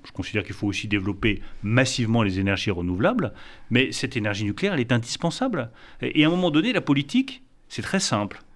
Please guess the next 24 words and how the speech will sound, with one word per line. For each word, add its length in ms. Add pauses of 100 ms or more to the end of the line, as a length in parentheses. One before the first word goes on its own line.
(240)
C'est 160
dire 240
la 140
vérité 840 (340)
à 80
ses 160
compatriotes. 720 (380)
La 100
vérité, 440
c'est 160
que 100
si 200
nous 100
voulons 460
garder 460
le 100
même 300
niveau 240
de 60
développement 440
économique, 540 (180)
qui 100
va 100
garantir 560